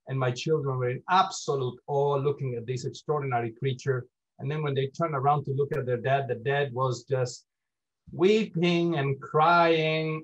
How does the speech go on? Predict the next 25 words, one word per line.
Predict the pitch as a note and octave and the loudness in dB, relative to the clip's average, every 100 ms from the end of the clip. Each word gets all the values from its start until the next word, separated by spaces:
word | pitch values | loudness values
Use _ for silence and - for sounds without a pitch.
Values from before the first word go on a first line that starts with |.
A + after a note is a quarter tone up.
| - | -4
I | C#3+ D#3 E3 E3 | 0 2 2 0
don't | D3 D3 C#3 | 0 -2 -2
know | C#3 | -2
what | C#3 A#2 C#3 C#3+ | -2 -2 0 2
it | C3+ | 2
is, | C3+ C#3 C3 | 2 2 0
but | C3+ A2+ | -4 -4
getting | C#3 C#3+ D#3 D3+ | -4 -2 -4 -4
close | C#3 C#3+ C#3+ - | 0 0 -2 -2
to | C#3+ | -2
a | C3 | 0
whale | A#2+ C3 C#3 | 0 0 2
is | C#3 B2+ | 0 -2
just | - C#3+ - - - | -4 -4 -4 -10 -6
this | C3+ C3+ _ | -6 -6 _
emotional | C#3+ C#3+ C3+ C#3 C#3 D3 B2+ | -4 -4 -2 0 -2 -4 -4
experience. | B2 B2+ - C#3 C#3 C3 B2+ C#3+ | -4 -8 0 0 2 -2 -4 -8
And | C#3 | -6
we | C#3 | -6
were | B2+ B2 | -4 -4
really | A2+ C3 B2 A#2+ | -4 -6 -6 -8
close | B2+ A#2+ A#2 A#2+ | -4 -2 -2 -6
and | A#2 | -10
at | A#2+ A2+ | -10 -4
water, | A#2+ A#2 A#2 | -4 -4 -10